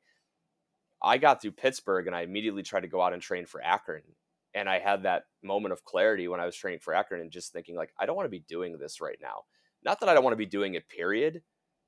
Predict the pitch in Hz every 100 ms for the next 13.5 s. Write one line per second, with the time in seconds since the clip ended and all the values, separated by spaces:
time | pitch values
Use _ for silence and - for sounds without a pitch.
0 | _ - 107 107 127 120 120 - 101 92
1 | - 113 110 107 - 98 117 101 92 -
2 | 107 107 101 101 98 - 98 95 92 78
3 | 104 104 95 113 156 - 90 85 - 71
4 | 67 - - _ - 117 110 127 190 113
5 | - - 247 - 82 85 85 _ _ _
6 | _ _ 147 - 165 - 135 117 107 101
7 | _ _ _ _ _ _ - 117 110 123
8 | 143 123 120 104 104 90 - 98 101 90
9 | 82 80 - 85 - 107 139 - 98 -
10 | 104 101 92 - 95 98 98 90 90 87
11 | 80 87 90 - 90 85 82 - - 73
12 | 92 95 - 98 95 87 90 90 - 73
13 | 78 92 - 117 135